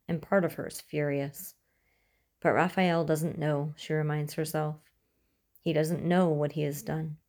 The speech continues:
doesn't understand what Wheatley has done. Raphael has reacted to the facts on the page, but he does not have the ability to read between the lines, and there is so much she has kept from him,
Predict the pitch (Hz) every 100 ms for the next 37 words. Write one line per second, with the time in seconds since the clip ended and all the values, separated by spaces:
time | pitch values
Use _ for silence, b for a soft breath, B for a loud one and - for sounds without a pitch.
0 | _ _ _ _ - 160 160 143 156 156
1 | - 156 147 156 156 - 160 156 151 151
2 | 160 143 165 156 160 - _ _ _ _
3 | _ _ _ _ _ - 170 156 165 156
4 | 151 151 175 165 170 170 156 156 165 175
5 | 185 - 156 156 - 175 185 185 156 147
6 | 143 - - b b b b - 196 202
7 | 202 196 196 185 185 175 160 160 160 147
8 | 139 143 151 156 160 156 151 156 151 147
9 | 156 - b b b b 160 165 170 160
10 | - 175 175 151 151 - - - 143 -
11 | 156 156 - 147 151 147 151